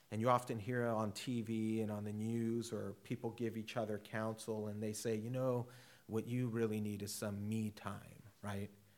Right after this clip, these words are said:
You just need some me time to focus on yourself and to help yourself and,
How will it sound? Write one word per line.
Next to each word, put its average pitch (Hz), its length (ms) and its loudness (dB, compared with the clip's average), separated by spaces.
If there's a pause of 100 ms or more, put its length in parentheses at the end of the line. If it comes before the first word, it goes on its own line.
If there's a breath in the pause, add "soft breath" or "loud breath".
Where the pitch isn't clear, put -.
(280 soft breath)
You 110 140 -2
just 120 260 -2
need 120 240 0
some 104 300 -2
me 123 180 2
time 104 460 -2
to 107 100 -4
focus 170 540 2
on 120 220 0
yourself 104 640 -2 (680 soft breath)
and 107 200 -2
to 104 360 2
help 156 360 4
yourself 117 760 4
and, 101 260 0